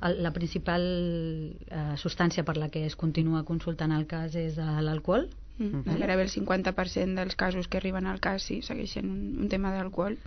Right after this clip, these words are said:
Speaker 1: És una droga legal, no? I, i després, pues, bueno, eh, coexisteixen la resta de,
Speaker 2: Mm.
Speaker 1: de,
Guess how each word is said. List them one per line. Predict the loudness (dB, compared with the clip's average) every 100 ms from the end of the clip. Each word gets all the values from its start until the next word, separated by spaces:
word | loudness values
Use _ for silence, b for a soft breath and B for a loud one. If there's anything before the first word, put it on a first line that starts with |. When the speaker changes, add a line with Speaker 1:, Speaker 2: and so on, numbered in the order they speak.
| -2
Speaker 1:
És | 2
una | 4
droga | 4 0 0
legal, | 0 0 -2 -6 -12 -12 -14 -10
no? | -4 -4 -4 -8 B B B B -6
I, | -4 -2 -2 -4 -4
i | -2 0
després, | -2 -4 -2 -2 -2 -2
pues, | -6 -6 -6
bueno, | -4 -4 -6 -10 -8
eh, | -6 -6 -8 -10 -10 -10 -12 -4
coexisteixen | -2 0 -2 0 2 2
la | 4
resta | 2 0 0
de, | 0 0 -2 -4 -2
Speaker 2:
Mm. | 0
Speaker 1:
de, | 0 -4 -6